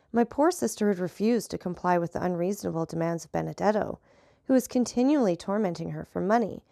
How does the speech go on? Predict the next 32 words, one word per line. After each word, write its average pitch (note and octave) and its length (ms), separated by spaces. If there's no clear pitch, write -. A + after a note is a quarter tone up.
as A3 140
long A#3+ 160
as D4 100
he D#4 100
believed G#3+ 520
there F3+ 100
was E3+ 140
a E3 80
sou G#3+ 260
left E3+ 280
in E3 80
her D#3 120
possession. - 680
One A3 220
morning G#3 360
he F#3 80
threatened F#3+ 360
her F3+ 140
with F3+ 160
the E3 100
severest F#3+ 720
consequences - 760
if E3+ 100
she F3+ 140
did E3+ 120
not F3+ 220
supply F#3 340
him E3 160
with D#3+ 180
what E3 140
he D#3+ 100
desired, G3 720